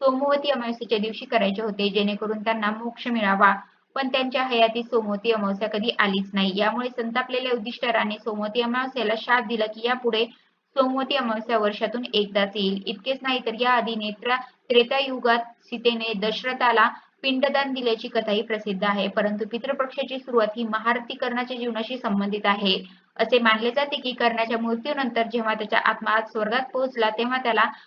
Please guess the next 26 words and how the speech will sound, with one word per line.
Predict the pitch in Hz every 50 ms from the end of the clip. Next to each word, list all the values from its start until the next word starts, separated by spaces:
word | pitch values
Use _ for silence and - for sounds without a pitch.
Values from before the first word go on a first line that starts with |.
| _ _ _
खाण्यासाठी | - 269 262 262 294 285 - 285 - 262 247
सोने | - 262 233 226 226
आणि | 214 220 226 233
दागिने | 233 220 202 196 208 214 214
देण्यात | 202 208 196 196 196 196
आले. | 196 190 196 196
कर्णाला | 196 - 214 202 202 202 202 190 185 185
अन्नाऐवजी | 196 208 214 247 262 254 240 202 233 240
सोने | 233 - 226 220 226
का | 226 226 - 277
दिले | 277 269 269 254 240
जात | 226 240 233 226 226
आहे | 208 214 226 240
हे | 262 269
समजले | 262 - 240 208 202 208 208 214 208
नाही. | 208 202 196 196 196 196 - - - _ _
त्याने | 262 254 262 277
देवराज | 262 254 233 233 233 233 240 240 233
इंद्राला | 233 214 202 214 214 220 220
अशी | 202 214 208 - - 269
वागणूक | 262 - 233 - 220 233 233 - -
का | 285 277
दिली | 269 254 240 220 220 208
असा | - - - 254 -
प्रश्न | - 214 220 220 - 220 208 214
केला | 220 202 196 180